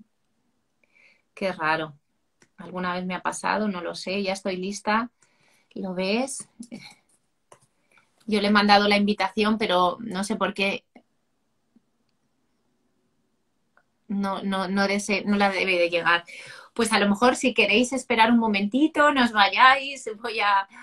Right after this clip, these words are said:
voy a apagar, empezaremos de nuevo y perdonar por esta espera. La voy a llamar a ver si,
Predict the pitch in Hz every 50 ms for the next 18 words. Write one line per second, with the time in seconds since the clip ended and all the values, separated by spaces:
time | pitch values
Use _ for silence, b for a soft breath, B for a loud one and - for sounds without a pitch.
0 | B B B _ 214 220 220 214 214 214 208 190 175 185 208 226 240 254 240 233
1 | 208 196 190 202 190 - 175 180 196 220 233 226 214 196 196 190 202 214 220 254
2 | 285 - 233 - 233 214 208 202 196 185 - 190 185 185 185 180 180 190 208 -
3 | 226 214 220 214 - 196 190 - - 208 220 254 247 214 202 202 208 208 214 196
4 | 196 185 190 208 220 214 185 - - - 208 196 196 190 -